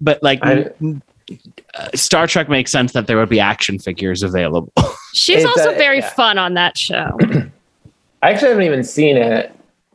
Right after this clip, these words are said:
Speaker 2: Now I
Speaker 3: Uh,
Speaker 2: probably
Speaker 3: she's
Speaker 2: should just see, like, a highlight reel at least, but
Speaker 3: Yes, she's very, she, she plays a, uh, like, a, a bartender that knows all and sees all. And apparently they, she just really loved the original Star Trek. And they're like, "Do you wanna be in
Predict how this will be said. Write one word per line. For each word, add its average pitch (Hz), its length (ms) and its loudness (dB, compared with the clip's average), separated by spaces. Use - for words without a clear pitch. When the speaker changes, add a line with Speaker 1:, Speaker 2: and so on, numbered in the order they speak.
Speaker 2:
Now 247 320 2
I 233 80 -2
Speaker 3:
Uh, - 60 -8
Speaker 2:
probably 117 380 0
Speaker 3:
she's 262 160 0
Speaker 2:
should 120 100 -4
just 117 160 -2
see, 117 120 2
like, 104 160 0
a 101 60 0
highlight 104 360 2
reel 95 180 0
at 90 100 0
least, 92 360 -4
but - 160 -2
Speaker 3:
Yes, 247 480 0
she's 330 260 0
very, 285 440 0
she, 311 500 0
she - 220 -2
plays 294 480 0
a, 247 260 2
uh, 208 520 -2
like, 254 180 2
a, 226 240 0
a - 80 2
bartender 233 680 2
that 196 160 0
knows 202 320 2
all 202 200 4
and 180 160 0
sees 202 360 2
all. 208 420 2
And 220 100 2
apparently 262 460 2
they, 220 220 2
she 247 300 -2
just 208 220 0
really 208 360 4
loved 190 220 0
the 202 80 4
original 190 300 0
Star 233 240 2
Trek. 262 280 0
And 220 80 2
they're 180 80 4
like, 170 180 2
"Do 165 80 0
you 160 60 4
wanna 165 140 4
be 175 160 4
in 170 260 0